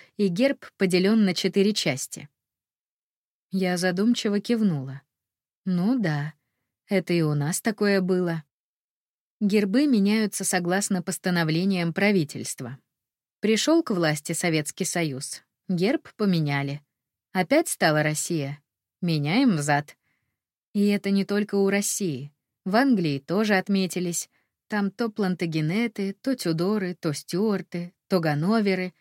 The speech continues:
Каждой твари по паре. И всем чего-то надо было поменять. В Европе, да везде. Это геральдику изучать надо, а мне не до того было. Так что услышишь на спортивных сборах, то и запомнишь.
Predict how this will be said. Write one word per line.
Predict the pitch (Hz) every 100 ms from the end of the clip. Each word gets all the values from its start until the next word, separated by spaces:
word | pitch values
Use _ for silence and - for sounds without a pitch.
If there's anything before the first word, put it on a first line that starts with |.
| _ _ _
Каждой | - 214 175 175 165
твари | 196 240 240
по | - 202
паре. | 196 143 127 139 _ _ _ _ _ _
И | 196 196
всем | - - 254 285
чего-то | - 196 220 220
надо | 185 202 190
было | 175 180
поменять. | 170 180 170 120 110 - _ _ _ _ _ -
В |
Европе, | 165 165 156 190 254 247 - 202 190 185 _ _ -
да | 349
везде. | 330 262 165 143 131 _ _ _ _ _ -
Это | 202 202
геральдику | 185 190 208 220 190 208 190
изучать | 180 202 185 170
надо, | 190 165 135 143 _ _
а | 220
мне | 233 247
не | 240 226
до | 208
того | 175 151 196
было. | 233 240 220 196 - _ _ _ _ -
Так | 254 220
что | - 220
услышишь | 214 214 254 269 202 -
на | 185
спортивных | 175 - 175 - 170 175 165
сборах, | 175 175 151 147
то | - 262
и | 175
запомнишь. | 147 - 170 175 165 - -